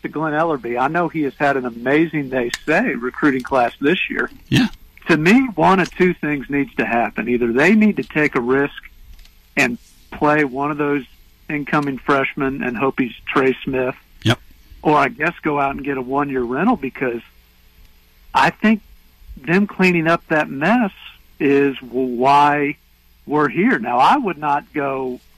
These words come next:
Speaker 1: chase, uh, Mincy. I just think he's okay, but they've made him very important. So if that Vyson Lang kid can play, don't keep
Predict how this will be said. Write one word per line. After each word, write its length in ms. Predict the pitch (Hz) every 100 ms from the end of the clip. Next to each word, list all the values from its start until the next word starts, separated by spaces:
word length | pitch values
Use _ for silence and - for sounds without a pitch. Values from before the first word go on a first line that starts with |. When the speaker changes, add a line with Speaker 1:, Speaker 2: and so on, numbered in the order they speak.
| -
Speaker 1:
chase, 260 | 151 139 123 _ - -
uh, 180 | 123
Mincy. 540 | 120 131 127 - - 120
I 140 | 156
just 200 | 190 185
think 220 | - 131
he's 180 | 131 120
okay, 640 | 123 120 - 151 202 180 - _ _ _ _ _ _ _ _
but 360 | 143 143 139 147 _ _ _ _ _ _ _ _ _ _ _ _ - -
they've 200 | 156 135
made 320 | 143 170 226
him 380 | 165 160 156 160 _ _ - - -
very 420 | - 127 165 190
important. 680 | 196 - 208 320 240 127 - _
So 440 | - 139 127 123 120 _ _ _ _ _ _
if 160 | - 143
that 180 | 165 233
Vyson 480 | 185 196 196 165 151
Lang 280 | 156 165 151
kid 260 | 160 151
can 140 | - 123
play, 360 | - 139 139 135
don't 280 | 139 151 -
keep 200 | 165